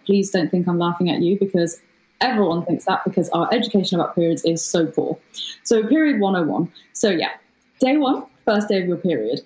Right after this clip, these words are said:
Uh, and so on average, that would last about three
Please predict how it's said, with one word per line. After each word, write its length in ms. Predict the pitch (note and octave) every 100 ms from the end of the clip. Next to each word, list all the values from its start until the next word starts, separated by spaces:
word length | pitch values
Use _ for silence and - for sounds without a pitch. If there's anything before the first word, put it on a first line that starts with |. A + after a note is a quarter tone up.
| - - _
Uh, 240 | D#4+ E4 -
and 160 | E4
so 80 | F4
on 500 | F#4 F#4 - G4+ C5
average, 180 | C5 A#4
that 120 | G#4 D4
would 100 | D4+
last 280 | C#4+ C#4
about 380 | C4+ A#3+ F#3+ -
three 640 | A#3+ A#3+ B3 A#3+ A#3+ A#3